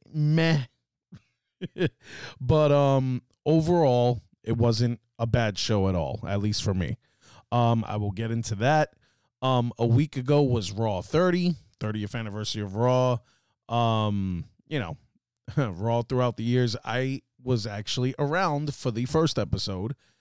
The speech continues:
as a lot of guys who are my age, you know, I'd say m-, lower thirties and higher, will obviously, if you were a fan back then, would remember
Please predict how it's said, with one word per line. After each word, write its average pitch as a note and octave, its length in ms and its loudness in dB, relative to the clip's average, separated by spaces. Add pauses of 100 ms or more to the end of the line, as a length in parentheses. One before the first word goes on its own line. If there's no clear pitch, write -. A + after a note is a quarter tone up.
(200)
as G#2+ 240 -4
a G#2 40 -4
lot G#2+ 220 0
of G#2+ 100 -2
guys G#2+ 380 0
who A#2 120 2
are G#2 160 2
my A2 300 0
age, A2 400 -6 (160)
you A#2+ 140 -6
know, A2+ 220 0
I'd G#2 240 -4
say A2 420 0 (800)
m-, A#2 160 -8 (320)
lower A#2+ 400 2
thirties B2+ 640 2
and A2 540 -6
higher, C#3+ 640 0 (400)
will A#2 160 -4 (160)
obviously, A#2 600 -6
if A2+ 200 -10
you A#2 80 -2
were A2 160 0
a F#2+ 60 -8
fan D3+ 300 0
back G#2+ 240 -4
then, A#2+ 240 -2
would D3+ 180 0
remember F#3 560 -2